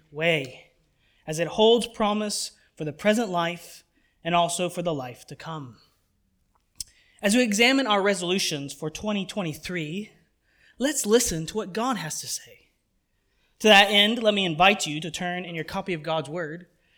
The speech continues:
to First Timothy two, one to six. First Timothy two, verse one to six. And as we approach God's Word, let's ask his help in prayer.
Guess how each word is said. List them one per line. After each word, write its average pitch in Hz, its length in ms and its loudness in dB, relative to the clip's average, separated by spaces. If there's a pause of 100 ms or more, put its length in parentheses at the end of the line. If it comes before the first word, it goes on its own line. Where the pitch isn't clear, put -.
(160)
to 196 140 -2
First 262 400 -2
Timothy 226 400 -4
two, - 460 -8 (400)
one 190 300 0
to 180 80 -2
six. - 640 -8 (680)
First 240 400 0
Timothy 208 320 -4
two, 143 500 -8 (1120)
verse 165 280 -4
one 143 540 -8 (540)
to 156 100 -12
six. - 720 -10 (2000)
And 196 120 0
as 196 120 4
we 202 100 4
approach 247 340 2
God's 190 280 2
Word, 160 440 -6 (600)
let's 208 180 -4
ask 190 440 -2
his 180 200 -6
help - 380 -10 (480)
in 135 160 -20
prayer. 139 400 -12